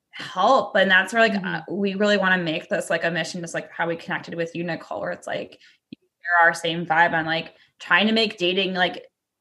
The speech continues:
Speaker 1: fun. Like, y-, it's the mindset
Speaker 2: Mm-hmm.
Speaker 1: about it. It's about building, like, a positive community. 'Cause by the numbers, if everyone says, like, dating apps
Speaker 2: Yeah.
Speaker 1: suck, like, that just doesn't work out. That just means, like, everyone sucks. <laughs> And, like, let's just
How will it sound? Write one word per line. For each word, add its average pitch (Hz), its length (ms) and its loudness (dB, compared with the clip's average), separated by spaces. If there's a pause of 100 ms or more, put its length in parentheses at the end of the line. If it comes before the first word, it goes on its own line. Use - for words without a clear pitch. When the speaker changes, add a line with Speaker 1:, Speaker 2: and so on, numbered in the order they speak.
(100)
Speaker 1:
fun. 123 380 0
Like, 180 160 -2 (180)
y-, 170 180 -8
it's - 160 -8
the 202 140 2
mindset 180 600 0
Speaker 2:
Mm-hmm. - 160 -4
Speaker 1:
about 123 220 -8
it. - 140 -6
It's - 160 -8
about 156 340 0
building, 180 360 -2
like, 175 260 -4 (340)
a - 80 0
positive 208 580 2
community. 214 340 -6
'Cause - 140 -12
by 202 100 2
the 208 100 2
numbers, 202 420 2
if - 120 -8
everyone 220 440 0
says, 180 360 0
like, 160 220 -6 (480)
dating 202 380 0
apps 185 380 0
Speaker 2:
Yeah. 175 100 -10
Speaker 1:
suck, 190 300 4
like, 196 140 0
that 202 80 4
just 202 140 -4
doesn't 214 200 -6
work 190 200 0
out. 220 120 4
That 202 60 0
just 196 140 -6
means, 196 120 -6
like, 202 160 -4
everyone 175 440 -2
sucks. - 400 -12
<laughs> - 300 0
And, 214 200 0
like, 240 340 0 (560)
let's 226 220 -2
just 220 160 -2